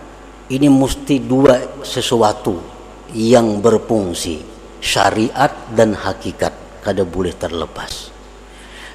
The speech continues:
Syariat kita benci kepada munkar, yang kita pandang adalah munkar itu ikhtiar dari Fulan bin Fulan. Tetapi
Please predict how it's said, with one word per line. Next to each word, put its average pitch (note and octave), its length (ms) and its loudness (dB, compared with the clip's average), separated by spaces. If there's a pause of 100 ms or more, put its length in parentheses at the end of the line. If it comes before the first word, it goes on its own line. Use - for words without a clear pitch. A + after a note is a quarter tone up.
Syariat E3+ 800 6
kita F3 320 6
benci G#3 480 6
kepada E3 480 6
munkar, C3 720 6 (480)
yang A#2+ 240 2
kita A#2+ 320 0
pandang C3+ 560 0
adalah B2+ 480 4
munkar A#2 480 2
itu C3 400 -4
ikhtiar C#3 800 0
dari A2 240 2
Fulan G2+ 400 0
bin F2+ 240 -4
Fulan. D#2 320 -6 (1200)
Tetapi A2+ 500 4